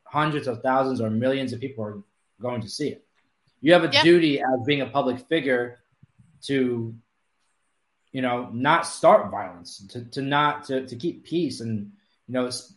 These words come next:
Speaker 1: you speak your mind and, and speak on whatever you're, you know, what you, what you believe in, but keep it peaceful.
Speaker 2: Correct.
Speaker 1: Yeah.
Speaker 2: I agree. I agree with you. Like I said, I've never been a big gun person. It's not my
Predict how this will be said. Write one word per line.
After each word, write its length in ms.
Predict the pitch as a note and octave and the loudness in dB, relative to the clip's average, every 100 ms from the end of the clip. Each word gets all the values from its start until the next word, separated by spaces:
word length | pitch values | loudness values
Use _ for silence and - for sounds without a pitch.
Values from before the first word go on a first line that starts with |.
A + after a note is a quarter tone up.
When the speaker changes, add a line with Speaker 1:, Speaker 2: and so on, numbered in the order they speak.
| _ | _
Speaker 1:
you 200 | E3 D3 | -14 -12
speak 320 | - - A3 | -8 -4 2
your 100 | G#3 | 4
mind 240 | F3+ F#3+ F3 | 4 4 4
and, 200 | C#3+ C3+ | 0 -2
and 200 | C#3+ B2 | -4 -4
speak 260 | - F3 | -2 -2
on 160 | D3+ C3+ | 0 0
whatever 220 | C#3 D3+ | 2 2
you're, 440 | D3+ D3 C#3 C3 - _ _ _ | 2 2 2 -2 -10 _ _ _
you 80 | C3+ | -2
know, 440 | C3+ B2 A#2+ A#2 - | 2 2 2 -4 -10
what 80 | C3 | -8
you, 80 | C3+ | -6
what 100 | C3+ | -4
you 140 | C3+ | -6
believe 340 | B2 C3 E3+ D#3 | -4 0 2 4
in, 240 | A#2+ A2 | 0 -2
but 400 | C3 C3 C3 - _ _ _ _ - - - - - | 4 4 2 -6 _ _ _ _ -20 -20 -20 -16 -4
keep 160 | E3+ | -2
it 100 | C3+ | -2
peaceful. 400 | D3 E3 A2+ G#2 - - - _ _ - - | -2 -2 -4 -14 -18 -20 -20 _ _ -20 -6
Speaker 2:
Correct. 420 | A#3 G3 E3+ B2+ | 4 6 4 2
Speaker 1:
Yeah. 120 | B2+ | 4
Speaker 2:
I 60 | E4 | 4
agree. 320 | A#3 G3 G3 _ _ - | 4 -4 -6 _ _ 4
I 100 | C4+ | 6
agree 240 | D4 A3 G#3 | 6 4 0
with 180 | G3 G3+ | 0 4
you. 80 | |
Like 180 | A3 C#4 | 6 8
I 120 | B3 | 6
said, 200 | B3+ B3 | 6 6
I've 140 | A3 G#3+ | 6 6
never 220 | A#3+ B3 | 2 0
been 180 | G#3+ G#3 | -2 -6
a 60 | F#3+ | -4
big 260 | G3 F3+ | -4 -4
gun 260 | G3 F3+ F#3+ | 0 0 -2
person. 460 | G#3 F3+ - F3+ | -4 -4 -4 -8
It's 160 | F3 - | -8 -4
not 180 | F#3+ E3 | -4 -2
my 140 | F3+ | -8